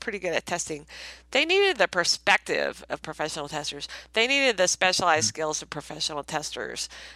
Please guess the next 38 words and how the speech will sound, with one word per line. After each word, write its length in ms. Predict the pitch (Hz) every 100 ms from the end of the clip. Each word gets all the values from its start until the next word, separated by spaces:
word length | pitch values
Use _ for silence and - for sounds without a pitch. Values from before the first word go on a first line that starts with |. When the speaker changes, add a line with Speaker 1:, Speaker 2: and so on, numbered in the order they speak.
| -
Speaker 1:
And, 480 | - 180 175 165 160
um, 500 | - 165 165 156 170 - -
you 100 | 254
know, 140 | 247 240
a 80 | 254
team 200 | 370 403
that's 180 | 302 -
doing 260 | 233 196
test-driven 500 | - 214 208 208 180
development 760 | 170 160 160 156 165 170 165 160
and 340 | 104 123 123 - - - _
continuous 460 | - 170 226 208 190
integration 580 | 170 156 165 160 175 160
and 140 | 143
refactoring 640 | 165 - 160 160 160 156
and 80 | 156
all 120 | 165
those 240 | 170 160 180
wonderful 440 | 165 165 175 160
practices, 500 | 170 165 - 151 - - - - -
their 140 | 262 285
code's 300 | 302 302 -
gonna 200 | 214 185
be 160 | 180
of, 100 | 165 - -
of 380 | 170 147 - - _ _ -
really 300 | 180 156 160
high 180 | 160
quality. 580 | 160 - 170 170 156 120 - - -
But 100 | 196
is 160 | 185 220
it 120 | -
gonna 180 | 233 202
be 160 | 165
what 160 | 196 190
the 60 | 160
customers 520 | 165 185 214 185 -
want? 460 | 180 233 403 -